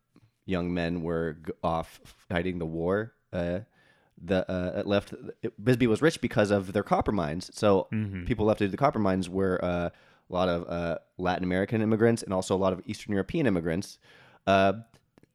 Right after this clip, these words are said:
Speaker 1: and this working mine in the nineteen, early nineteen hundreds, very poor conditions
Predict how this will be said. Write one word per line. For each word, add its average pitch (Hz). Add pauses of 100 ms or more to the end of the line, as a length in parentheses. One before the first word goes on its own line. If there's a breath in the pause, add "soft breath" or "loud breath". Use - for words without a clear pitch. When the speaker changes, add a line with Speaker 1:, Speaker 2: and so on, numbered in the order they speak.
(100)
Speaker 1:
and 165
this 170
working 151
mine 104 (100)
in 113
the 110
nineteen, 117 (140)
early 120
nineteen 113
hundreds, 98
very 151
poor 135
conditions 127